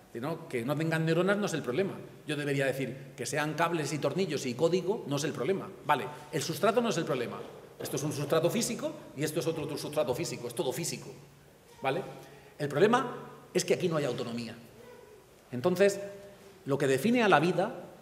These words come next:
esa capacidad de autorreplicarse y mantenerla en el sentido autopoyético, ¿no? Preservar la, eh, eh, la estabilización del sistema, ¿no? Generar esa autonomía, generar los materiales que te permiten ese intercambio de energía y materia con el exterior,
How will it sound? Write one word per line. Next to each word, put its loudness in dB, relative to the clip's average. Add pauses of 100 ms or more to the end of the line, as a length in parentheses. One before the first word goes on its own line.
(200)
esa 4
capacidad 4
de 4
autorreplicarse 2
y 0
mantenerla 0 (180)
en -6
el -4
sentido 0
autopoyético, 0
¿no? -6 (260)
Preservar 0
la, -2
eh, -4
eh, -12
la 0
estabilización -4
del 0
sistema, -4
¿no? -6 (120)
Generar -2
esa 0
autonomía, -4 (260)
generar -2
los -2
materiales 0
que -2
te 0
permiten -4
ese -6
intercambio 0
de -2
energía -4
y -4
materia -2
con -4
el -2
exterior, -4